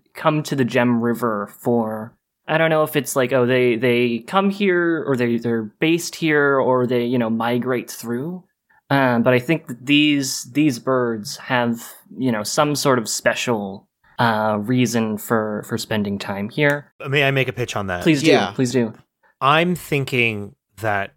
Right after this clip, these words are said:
Speaker 2: these birds, you said they migrate, right? They, they, they could.
Speaker 1: Mm-hmm.
Speaker 2: Perhaps they migrate to the Gem River every year, and, like, maybe the flying squid,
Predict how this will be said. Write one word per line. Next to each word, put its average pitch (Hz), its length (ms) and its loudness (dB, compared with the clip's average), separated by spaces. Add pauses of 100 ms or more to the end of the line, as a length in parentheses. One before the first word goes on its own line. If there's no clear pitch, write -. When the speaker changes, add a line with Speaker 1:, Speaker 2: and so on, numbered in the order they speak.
(240)
Speaker 2:
these 156 280 -4
birds, 139 420 0
you 127 100 -2
said 151 220 0
they 127 120 2
migrate, 117 720 -2
right? 98 380 -2
They, 117 160 0
they, 113 260 0
they 131 160 2
could. 110 460 -2 (100)
Speaker 1:
Mm-hmm. 151 260 6
Speaker 2:
Perhaps 156 460 2
they 180 140 4
migrate 147 500 0
to 123 80 -14
the 127 80 -6
Gem 123 260 0
River 120 260 0
every 107 260 0
year, 92 400 -6
and, 120 180 -2
like, 107 300 -2 (280)
maybe 180 280 2
the 165 120 2
flying 156 500 2
squid, 107 640 0